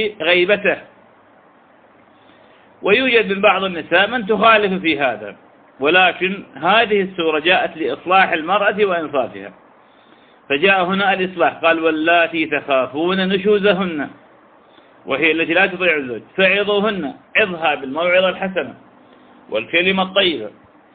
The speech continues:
فإن لم ينفع قال: "واهجروهن في المضاجع"، الهجر في الفراش،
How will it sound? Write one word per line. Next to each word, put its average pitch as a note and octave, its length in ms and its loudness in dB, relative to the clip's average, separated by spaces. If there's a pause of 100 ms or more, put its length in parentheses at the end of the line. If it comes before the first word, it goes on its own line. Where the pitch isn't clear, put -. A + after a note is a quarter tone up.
(380)
فإن G#3+ 260 4
لم G#3+ 240 2
ينفع F#3 280 0
قال: F3+ 280 2
"واهجروهن G3+ 840 2
في G3+ 60 0
المضاجع"، F#3+ 600 2 (140)
الهجر D3+ 460 0
في E3 80 -4
الفراش، F3+ 600 0